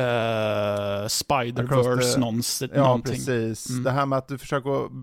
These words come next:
Speaker 2: blanda samman lite olika typer av tekniker i, i animationen. Så det, det är både så här tecknat och datoranimerat i det.
Speaker 1: Mhm.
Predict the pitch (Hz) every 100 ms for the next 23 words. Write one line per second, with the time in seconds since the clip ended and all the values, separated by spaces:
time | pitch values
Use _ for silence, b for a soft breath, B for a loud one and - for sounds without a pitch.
0 | 127 131 139 135 135 - 147 139 143 143
1 | 135 139 127 127 - 139 123 123 - -
2 | 147 156 151 - 120 117 127 120 120 -
3 | 123 120 120 123 123 - 160 123 113 -
4 | 123 123 147 - 131 123 139 127 135 165
5 | - 139 120 120 - _ _ _ 143 123
6 | - 143 131 - - 147 - _ - 123
7 | 127 - 123 127 135 139 117 113 113 107
8 | - 135 226 311